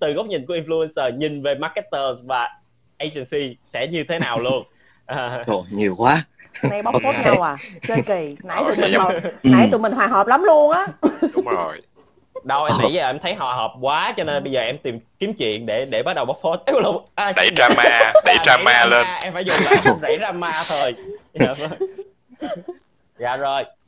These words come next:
Speaker 1: Thì để mà dẫn vào cái câu chuyện đầu tiên thì chắc là em sẽ hỏi ở phía của anh Thịnh là
Speaker 3: Ok.
Speaker 1: một cái câu hỏi là em, cái điều này là khi mà em xây dựng cái, à, cái, một cái agenda cho cái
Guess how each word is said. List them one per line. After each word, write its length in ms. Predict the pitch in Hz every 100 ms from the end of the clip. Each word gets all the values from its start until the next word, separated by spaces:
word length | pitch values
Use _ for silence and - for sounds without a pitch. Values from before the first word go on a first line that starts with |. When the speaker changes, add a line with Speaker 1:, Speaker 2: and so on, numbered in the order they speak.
| _
Speaker 1:
Thì 180 | 151 156
để 280 | 135 135 202
mà 80 | 226
dẫn 300 | 160 120 135 208
vào 100 | 160
cái 140 | 185
câu 120 | 170 160
chuyện 120 | 120
đầu 140 | 131 123
tiên 220 | 156 160 147
thì 220 | 120 104
chắc 180 | 180 -
là 140 | 139 120
em 200 | 139 143 -
sẽ 140 | 120 147
hỏi 480 | 104 101 147 226 - _ _
ở 260 | 117 110 127 - -
phía 240 | 170 208 214
của 300 | 120 110 127 156
anh 460 | 151 151 147 139 135
Thịnh 300 | 135 113 143 - _ _ _ _ _ _ -
là 240 | 127 123
Speaker 3:
Ok. 100 | 107 - _
Speaker 1:
một 200 | 120 123
cái 80 | 175 180
câu 120 | 151
hỏi 240 | 104 95
là 180 | 185 139
em, 200 | - 147 147 -
cái 100 | 262
điều 180 | 208 135
này 180 | 135 127
là 140 | 120
khi 100 | 185
mà 100 | 175
em 140 | 160 143
xây 220 | 156 160
dựng 260 | 123 101 101
cái, 340 | 175 190 202 _ _
à, 440 | 156 151 151 156 151 -
cái, 160 | 196 _ _ _
một 180 | 170 180 180 _
cái 260 | 226 226 202 190 _ _ _ -
agenda 400 | 175 180 175 143
cho 140 | 131
cái 80 | 143